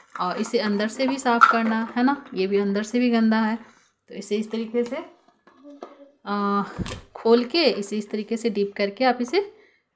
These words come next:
छोड़ दीजिए, बस पाँच मिनट के लिए छोड़ेंगे, फिर देखिए आपका काम बहुत ही ईजी हो जाएगा।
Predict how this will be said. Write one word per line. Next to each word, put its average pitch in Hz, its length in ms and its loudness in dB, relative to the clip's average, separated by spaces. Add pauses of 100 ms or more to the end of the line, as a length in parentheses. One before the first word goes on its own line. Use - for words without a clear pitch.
छोड़ 226 280 6
दीजिए, 185 360 -4
बस 240 200 -2
पाँच 247 300 4
मिनट 254 220 2
के 247 80 0
लिए 247 100 4
छोड़ेंगे, 233 440 2
फिर 226 220 -2
देखिए 202 320 0
आपका 208 320 0
काम 202 280 -2
बहुत 196 240 -2
ही 202 80 0
ईजी 196 180 -4
हो 214 120 -2
जाएगा। 196 380 -4